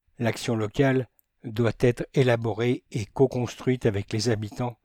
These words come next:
car ils connaissent bien leur quartier et perçoivent parfaitement leur cadre de vie, les facilités et les difficultés rencontrées dans l'espace public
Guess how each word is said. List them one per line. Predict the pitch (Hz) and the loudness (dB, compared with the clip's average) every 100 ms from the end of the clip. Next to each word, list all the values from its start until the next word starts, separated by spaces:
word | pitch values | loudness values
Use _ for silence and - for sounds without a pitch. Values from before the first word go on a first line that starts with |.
| _ _ _ _ | _ _ _ _
car | - 127 | -2 0
ils | 127 117 | 0 -2
connaissent | 123 120 113 | 0 0 -2
bien | 110 113 110 | 0 2 2
leur | 101 - | 0 -2
quartier | 113 - - 120 113 - _ _ _ _ | -4 -4 -4 -4 -4 -6 _ _ _ _
et | 135 | -2
perçoivent | - 131 - - 120 113 90 | 0 -2 -2 -2 -2 -2 -6
parfaitement | - - - 117 123 | -4 -4 -6 -6 -4
leur | 117 101 - | -4 -4 -4
cadre | 120 107 98 | -2 -2 -4
de | 95 | -10
vie, | 98 92 104 - _ _ _ _ | -10 -12 -14 -18 _ _ _ _
les | 120 | -2
facilités | 135 131 - 113 104 101 123 117 - _ _ _ - | 0 -2 -2 -6 -8 -2 2 2 -2 _ _ _ -4
et | 131 | 2
les | 139 | 2
difficultés | 135 151 143 - 127 - | 2 -4 -8 -12 -8 0
rencontrées | 135 117 - 117 - 123 | 0 0 -6 -10 -4 -4
dans | 110 | -2
l'espace | 107 - - 113 | -4 -4 -6 -6
public | - 113 110 113 - | -8 -12 -6 -6 -8